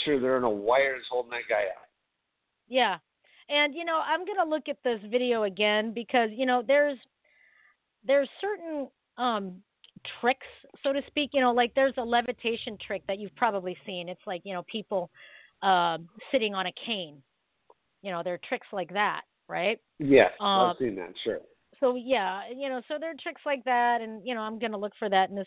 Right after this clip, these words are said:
Speaker 2: particular video. I've seen other videos, though, where people would meditate and then literally start bouncing themselves in the lotus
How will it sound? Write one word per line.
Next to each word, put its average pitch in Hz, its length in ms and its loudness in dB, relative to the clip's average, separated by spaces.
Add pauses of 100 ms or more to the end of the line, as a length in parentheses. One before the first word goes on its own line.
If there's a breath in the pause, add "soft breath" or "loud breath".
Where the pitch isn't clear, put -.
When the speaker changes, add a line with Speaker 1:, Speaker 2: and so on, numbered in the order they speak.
Speaker 2:
particular 202 500 -4
video. 196 440 2 (340 loud breath)
I've 202 140 0 (100)
seen 262 320 2
other 254 300 2
videos, 302 460 2
though, 254 140 0
where 226 120 -4
people 240 300 -6
would 185 120 -6
meditate 220 600 -2 (1000)
and 220 120 0
then 220 200 2
literally 240 420 0
start 202 220 -4 (120)
bouncing 208 400 -4
themselves 151 480 -12 (760)
in 196 180 -6
the 190 80 -2
lotus 190 260 0